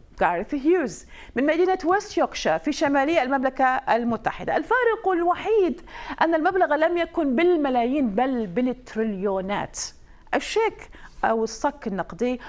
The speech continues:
هو تعويض لانقطاع الكهرباء عن منزله لأربعة أيام أثناء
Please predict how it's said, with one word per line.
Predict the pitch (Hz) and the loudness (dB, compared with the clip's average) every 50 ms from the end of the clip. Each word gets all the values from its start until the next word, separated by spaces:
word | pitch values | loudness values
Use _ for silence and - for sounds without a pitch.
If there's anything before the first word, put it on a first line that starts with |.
| - - - - | -16 -16 -4 0
هو | - 320 320 330 | 0 2 4 2
تعويض | 320 320 320 294 254 269 285 311 349 359 392 339 | 2 2 2 2 2 2 2 2 2 2 2 2
لانقطاع | 311 359 339 339 - 359 - 370 349 349 | 0 0 0 -2 -2 0 2 2 2 2
الكهرباء | 349 349 349 320 - 269 254 202 226 220 196 - | 0 0 0 2 2 2 2 4 2 2 2 2
عن | - 220 285 330 | 2 2 2 2
منزله | 349 359 359 330 269 226 277 254 240 233 220 240 | 2 0 0 0 0 0 0 0 0 0 0 0
لأربعة | 226 240 - - - - 233 233 208 214 - - | 0 0 2 2 2 2 0 0 -2 -4 -4 -4
أيام | 202 233 226 240 294 339 370 403 359 | -2 -2 0 2 2 2 2 2 0
أثناء | - 349 - - 359 359 349 - 330 330 | -2 -2 0 0 0 2 2 2 0 -2